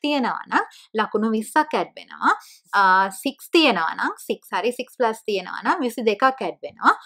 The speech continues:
හතක් හරි හතට වැඩියෙන් හරි තියෙනවා නම් විසි හතරක් පොයින්ට්ස් ඇඩ් වෙනවා. අනිත් දේ තමයි අපි කලින්ම කිව්වා වගේ වයස. ඉතින් ඔන්න වයස අවුරුදු තිස් එකත් හතලිහත් අතර නම් තමයි ඔයාට උපරිම ලකුණු ප්‍රමාණයක් ලැබෙන්නේ වයසත් එක්ක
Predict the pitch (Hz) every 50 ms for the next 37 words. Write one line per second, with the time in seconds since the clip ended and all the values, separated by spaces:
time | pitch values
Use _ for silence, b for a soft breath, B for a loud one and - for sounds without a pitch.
0 | B B B - - 240 - - 311 339 349 - - - 233 165 - 226 294 302
1 | 277 233 - - 254 247 226 202 196 247 262 254 233 226 196 196 196 - 196 180
2 | - - - - 185 226 247 233 214 208 - 277 - - 208 - - 175 180 233
3 | - - - - 220 196 175 165 170 - 196 170 - - - - - _ - 269
4 | 403 B B B B B B - 208 208 214 220 220 190 196 208 202 208 208 185
5 | 185 185 208 285 370 - - 196 - 226 214 - 202 180 175 185 196 208 220 220
6 | 226 208 196 208 202 202 180 180 208 240 254 - - 175 175 190 220 247 - -
7 | 170 151 185 440 - B B B B B - - - 214 214 202 190 190 185 160
8 | 175 180 - 247 226 208 196 196 226 220 - 208 - - 202 190 - 254 262 -
9 | - 214 196 - 202 226 226 269 302 311 - - 190 - 220 233 262 262 262 247
10 | 240 220 233 208 208 240 277 269 226 202 190 - 233 220 - 196 196 208 220 220
11 | 214 208 220 208 196 220 202 196 202 196 190 196 196 202 196 - 190 175 - 185
12 | 190 202 233 254 220 190 160 156 170 175 - 247 240 - 269 262 269